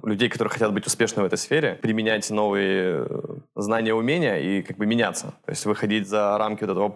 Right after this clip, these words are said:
привычного юриста, который был раньше. Потому что это, ну, насколько я могу судить, очень такая, такой монолит, э, вот этих скиллов, которые всегда вот были у юриста. А ай ти-сфера и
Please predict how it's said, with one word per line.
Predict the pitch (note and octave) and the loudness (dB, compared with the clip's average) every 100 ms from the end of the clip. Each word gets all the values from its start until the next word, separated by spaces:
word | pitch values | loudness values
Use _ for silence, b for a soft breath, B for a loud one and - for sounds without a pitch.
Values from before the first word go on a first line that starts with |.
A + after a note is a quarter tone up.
| - | -6
привычного | B2 B2+ C3 - B2 | -2 0 0 0 0
юриста, | B2 C#3 C3 A#2 | 2 2 0 -2
который | A2 A2+ A2 | -2 0 2
был | A2 A2 | 2 0
раньше. | A#2 G#2+ F#2+ - | 0 -2 -2 -8
Потому | - G2+ | -6 -4
что | - | -4
это, | G2+ G2 | 0 0
ну, | G2 G2+ | 0 0
насколько | G2 G#2 G2 G2 - - - | 0 0 0 0 0 -2 -6
я | G2+ A2 | -2 0
могу | A#2+ G#2+ | 0 -2
судить, | - G2+ G#2 G#2 | -4 0 2 2
очень | F#2+ G2+ | 0 -2
такая, | G2 G2+ F#2+ F2+ | 0 0 2 0
такой | - G#2 | -4 -2
монолит, | A2+ B2 D3 C3 - - - - | 2 2 2 -2 -8 -16 -16 -6
э, | G2+ G2 G2 G2 G2 | -2 0 2 2 2
вот | G2 G#2 | 2 0
этих | G2+ G#2 - - - - _ - | 0 -4 -6 -4 -4 -6 _ -6
скиллов, | - A#2 D3+ G#3 | -2 2 2 2
которые | A#2+ A2 G#2+ G#2 G2+ - | 0 2 2 2 2 -2
всегда | - A2 G#2 | -2 2 2
вот | G2 | 2
были | G2 G2+ | 0 2
у | G2+ | 2
юриста. | G2+ G#2 F#2+ - - - | 4 2 2 -2 -8 -4
А | - G1+ F2+ F2+ F2+ E2+ - | -2 0 0 0 0 -2 -2
ай | G2+ | 0
ти-сфера | A2 - C3 F3 B2+ E2+ | 0 -2 0 2 2 0
и | F2+ F2 F2 F2 E2 | 0 0 2 0 -2